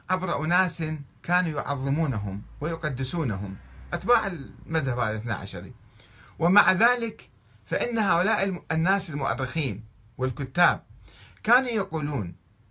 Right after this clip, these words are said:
بأن أولئك النواب الأربعة كانوا يأخذون المال من الشيعة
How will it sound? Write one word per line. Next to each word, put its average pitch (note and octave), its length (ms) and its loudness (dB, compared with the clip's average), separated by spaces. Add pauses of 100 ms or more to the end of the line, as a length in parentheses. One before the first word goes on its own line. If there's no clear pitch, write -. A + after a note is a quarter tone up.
(240)
بأن F#3 380 0
أولئك D3 760 0
النواب C#3+ 440 4
الأربعة G2+ 680 -4 (720)
كانوا A3 320 4
يأخذون F#3+ 540 0
المال E3 420 2
من F3 120 -2
الشيعة E3+ 580 -2